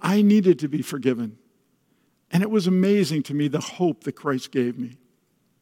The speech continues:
And I want you to understand this, and I have to remind myself of this. It's the same in my marriage. It, it may not have been the same as day one, but I love my wife more today than I ever have.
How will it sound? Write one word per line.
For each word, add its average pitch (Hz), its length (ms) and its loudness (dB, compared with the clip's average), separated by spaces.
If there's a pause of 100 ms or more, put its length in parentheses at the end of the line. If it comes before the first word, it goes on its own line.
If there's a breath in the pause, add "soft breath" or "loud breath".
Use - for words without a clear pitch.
(680 loud breath)
And 180 120 2
I 190 80 0
want 220 400 0
you 220 80 -2
to 196 100 0
understand 175 600 -2
this, 156 140 -2
and 165 100 -6
I 185 120 -2
have 208 180 0
to 208 80 -2
remind 185 420 0
myself 180 520 -2
of 143 120 -8
this. 139 440 -6 (760 soft breath)
It's 196 160 0
the 214 60 -2
same 226 280 2
in 208 100 4
my 196 140 2
marriage. 175 640 -2 (220 soft breath)
It, - 200 2
it 175 140 2
may 220 180 2
not 214 160 2
have 185 100 -2
been 185 140 2
the 180 80 0
same 185 320 0
as 143 140 -2
day 180 160 4
one, 170 240 -2
but 156 100 2
I 165 160 0
love 170 300 4
my 170 160 -2
wife 160 260 -2
more 165 160 -4
today 160 240 0
than 160 140 -4
I 165 140 -4
ever 190 200 0
have. 143 180 0